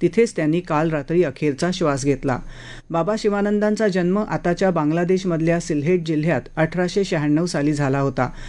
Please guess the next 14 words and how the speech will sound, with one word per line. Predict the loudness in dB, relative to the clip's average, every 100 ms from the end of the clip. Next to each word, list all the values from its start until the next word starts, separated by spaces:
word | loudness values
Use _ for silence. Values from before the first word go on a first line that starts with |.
| -14 -6
वयाच्या | -2 0 0 0
सहाव्या | 0 -2 2 2
वर्षी | 2 0 0 -2
आईवडिलांचा | 0 0 2 2 2 0 0 0
मृत्यू | 0 0 -2
झाल्यानंतर | 0 2 2 2 0 0
त्यांना | 0 0 2 0 -2
ओंकारानंद | -2 0 0 0 2 0 0 -2 -4 -12 -12 -4
यांनी | 0 2 0
आपल्या | 0 0 0
छत्रछायेखाली | 0 -2 -2 0 0 0 0 0 0
घेतलं | 0 -2 0 -2 -2
आणि | 0 0
पुढे | 0 0 2